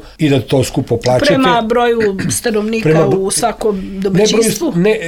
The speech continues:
Speaker 1: e, to je sad drugi problem. Mi bi trebali da uvodimo, to bi trebao da radi Beogradski vodovod, da uvodi vodomere koji su pojedinačni. Znate, u Nemačkoj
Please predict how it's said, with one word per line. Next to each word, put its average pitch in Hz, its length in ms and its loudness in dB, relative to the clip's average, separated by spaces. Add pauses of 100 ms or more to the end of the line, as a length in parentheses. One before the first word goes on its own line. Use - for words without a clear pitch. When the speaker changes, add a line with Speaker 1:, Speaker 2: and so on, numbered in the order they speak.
(140)
Speaker 1:
e, 160 40 2
to 220 200 0
je 180 60 0
sad 190 260 0
drugi 196 360 0
problem. 185 520 0
Mi 143 140 0
bi 160 100 0
trebali 190 360 0
da 170 100 2
uvodimo, 180 540 2 (300)
to 180 120 0
bi 190 120 0
trebao 196 280 0
da 185 80 2
radi 180 220 2
Beogradski 156 420 0
vodovod, 117 340 0 (140)
da 123 60 2
uvodi 165 440 2
vodomere 170 680 0 (340)
koji 151 160 2
su 147 200 0
pojedinačni. 160 640 0 (340)
Znate, 131 280 0
u 151 80 4
Nemačkoj 156 560 2